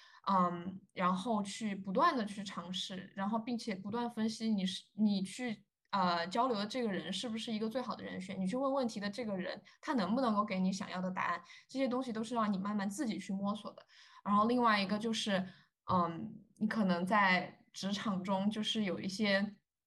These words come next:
嗯，就是没有人会有义务来帮助你，因为老师可能是你，坦白来讲交了学费嘛，老师一般都会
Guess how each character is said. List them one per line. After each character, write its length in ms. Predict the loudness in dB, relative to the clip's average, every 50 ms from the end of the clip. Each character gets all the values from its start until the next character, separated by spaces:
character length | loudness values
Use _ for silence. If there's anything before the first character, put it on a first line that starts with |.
| _ _ _ _ _ _ _ _ _ -20 _ -2
嗯， 480 | 0 0 2 0 -2 -4 -10 -14 -14 -16 -20 _ _ _ _ _ _ _ _
就 120 | -2 0 2
是 80 | 4
没 140 | 6 6 6
有 120 | 6 6
人 200 | 6 6 6 4
会 180 | 4 4 6 6
有 120 | 6 6
义 180 | 4 2 2 4
务 180 | 4 4 4 2
来 160 | 2 0 0
帮 200 | 2 2 2 2
助 140 | 0 0 -2
你， 200 | -2 -2 -4 -2
因 100 | 0 2
为 120 | 2 4 4
老 180 | 4 4 2
师 220 | 0 -2 -4 -4 -2
可 160 | -2 -2 -4
能 140 | -4 -6 -10
是 280 | -8 -6 -4 -6 -6 -6 -12 _ _ _ _ _ _
你， 360 | -8 -8 -6 -6 -8 -10 -14 -20 -20 _ _
坦 200 | -4 -2 -2 2
白 100 | 4 4 4
来 140 | 4 4
讲 240 | 4 2 0 0 0
交 160 | 2 4 6
了 100 | 6 4
学 180 | 4 0 -2 -2
费 140 | 0 0 0 0
嘛， 180 | 0 -2 -4 -4
老 120 | -6 -6
师 140 | -4 -2 0
一 80 | 0 0
般 180 | 2 2 2
都 100 | 2 2
会 300 | 2 2 2 2 2 0